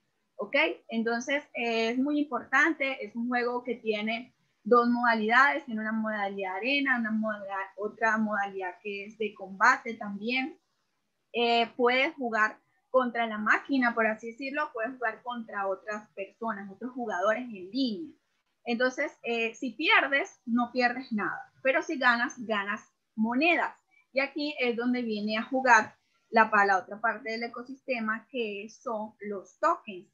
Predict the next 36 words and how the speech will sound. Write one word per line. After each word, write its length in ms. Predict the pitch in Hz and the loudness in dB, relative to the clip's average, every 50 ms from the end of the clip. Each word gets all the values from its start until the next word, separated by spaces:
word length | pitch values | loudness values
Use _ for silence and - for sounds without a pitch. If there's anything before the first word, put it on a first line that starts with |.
| _ _ | _ _
Hay 180 | - 185 190 202 | -12 -10 -10 -4
dos 360 | 196 269 294 330 - - _ | -2 0 0 0 -2 -6 _
tokens 460 | - 277 262 262 - 262 277 302 - _ | -8 -8 -8 -10 -12 -14 -16 -16 -14 _
que 100 | 226 214 | -14 -14
forman 460 | - - 202 190 202 202 202 214 208 | -12 -14 -14 -12 -12 -10 -12 -12 -8
parte 500 | - 220 208 196 202 196 _ - 220 214 | -6 -6 -6 -6 -8 -12 _ -6 -6 -4
de 260 | 202 202 196 185 180 | -2 -2 -2 -4 -4
este 180 | 180 - - 202 | -8 -10 -12 -12
ecosistema, 800 | 196 - 294 - 269 285 - - 262 233 208 202 202 196 202 - _ | -10 -8 -8 -8 -8 -10 -8 -6 -6 -4 -4 -4 -6 -6 -8 -8 _
que 260 | 214 190 185 185 180 | -8 -6 -6 -6 -8
es 80 | 170 - _ _ _ _ _ _ _ _ - | -8 -10 _ _ _ _ _ _ _ _ 0
la 180 | 226 214 208 | 2 2 2
criptomoneda 880 | - 208 208 202 - - 208 202 196 190 196 190 185 196 208 233 254 - | 2 -2 -4 -2 0 0 0 0 0 0 0 0 2 6 6 6 6 6
nativa 840 | - 233 233 247 262 269 269 - _ 311 302 294 269 247 240 226 220 | 2 2 4 4 2 2 0 -2 _ 0 0 2 2 4 4 4 4
del 180 | 233 240 262 | 2 0 -4
juego, 400 | 277 - 269 254 247 226 240 254 | -4 -2 -2 0 0 0 -2 -6
que 140 | - 226 214 | -6 -8 -10
se 140 | 214 214 185 | -10 -12 -16
llama 300 | 175 - 359 - - - - | -16 -12 -10 -10 -8 4 8
Axie 380 | 254 254 254 247 - - 262 | 8 8 8 6 0 -2 -2
Infinity 840 | 262 302 320 - 311 285 277 247 254 262 262 247 - 277 269 - - | -2 -2 0 2 2 4 4 4 2 0 0 -2 -2 -4 -6 -4 -6
o 240 | - 208 - - - - | -8 -10 -10 -10 -8 -6
A-, 240 | - 214 220 - - | -4 -4 -4 -2 2
A 220 | - 214 220 226 254 | 6 6 6 6 4
X, 360 | 247 254 - 294 320 - _ _ _ _ _ _ - | 2 0 -6 -12 -14 -14 _ _ _ _ _ _ -4
eh, 340 | 233 226 226 226 226 226 - | -2 0 0 0 -2 -2 -2
A 180 | 220 214 226 | -2 0 0
X 440 | 240 240 - - 262 269 269 285 330 - _ _ _ _ _ _ _ _ _ - | -2 -4 -6 -8 -8 -6 -6 -8 -10 -12 _ _ _ _ _ _ _ _ _ 2
S, 500 | 311 311 339 - - 277 285 320 403 - _ _ _ _ _ _ _ _ | 2 2 2 0 -4 -4 -4 -4 -6 -8 _ _ _ _ _ _ _ _
y 380 | - 311 320 330 349 349 - - _ | -4 0 2 2 2 0 -2 -6 _
la 220 | 262 254 226 220 | 2 4 6 6
otra 260 | 214 208 214 233 247 | 4 2 0 -6 -8
criptomoneda 720 | - - 294 285 - 302 294 285 285 277 262 254 262 269 262 | -6 -8 -10 -6 -4 -4 -2 -2 -2 -4 -4 -4 -4 -6 -6
que 80 | 262 269 | -12 -14
se 120 | _ - | _ -12
llama 280 | 185 190 190 190 196 | -12 -8 -8 -8 -8